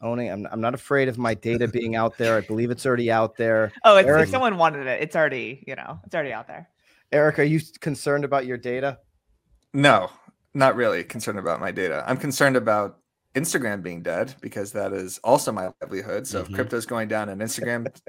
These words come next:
Speaker 3: is dead, I think this is a pretty
Speaker 4: <laughs>
Speaker 3: bad episode for me. But
Speaker 4: Yeah.
Speaker 3: I, you know, Instagram has always done a great job at evolving and
Speaker 4: Mm-hmm.
Speaker 3: taking the best aspects of every app.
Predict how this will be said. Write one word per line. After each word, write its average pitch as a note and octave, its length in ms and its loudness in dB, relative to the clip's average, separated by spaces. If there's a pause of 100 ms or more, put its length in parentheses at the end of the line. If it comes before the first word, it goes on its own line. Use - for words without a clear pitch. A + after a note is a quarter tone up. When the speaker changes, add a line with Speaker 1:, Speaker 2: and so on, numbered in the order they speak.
(100)
Speaker 3:
is A#2+ 100 -4
dead, B2+ 300 6
I G#2+ 80 2
think G#2+ 200 -6
this G#2 140 -8
is A2+ 80 -2
a C#3+ 80 0
pretty A2 240 -2
Speaker 4:
<laughs> G#2+ 120 -2
Speaker 3:
bad A2 120 4
episode A2 500 -2
for G#2+ 120 -12
me. G#2 300 -6 (360)
But A#2 260 8
Speaker 4:
Yeah. G#2+ 60 -12 (380)
Speaker 3:
I, C3 140 4 (120)
you C#3 120 -2
know, C3+ 120 0
Instagram D3 480 0
has B2 160 -4
always A#2+ 300 0
done A2+ 120 -2
a G#2 60 -4
great A2 300 -4
job G#2 400 -2
at A2+ 80 -2
evolving G#2 680 -4 (220)
and A2 300 -4
Speaker 4:
Mm-hmm. G#2 140 -8
Speaker 3:
taking B2 340 -6
the G#2+ 80 -8
best G#2+ 300 -4
aspects G2+ 480 -6
of G2 120 -10
every E2+ 280 -6
app. C#2 240 -6